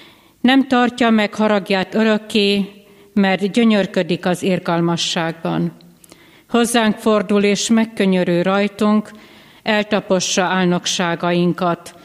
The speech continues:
A tenger mélyébe veted minden bűnünket.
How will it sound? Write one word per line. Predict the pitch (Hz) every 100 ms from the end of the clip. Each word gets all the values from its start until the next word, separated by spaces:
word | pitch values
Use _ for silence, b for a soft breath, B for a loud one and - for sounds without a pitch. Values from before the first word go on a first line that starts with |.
| B B
A | 185 -
tenger | 226 220 220 214 196
mélyébe | 208 208 196 180 175 170 175
veted | 185 190 190 175 170
minden | 208 202 180 175 170
bűnünket. | 165 165 160 160 160 147 -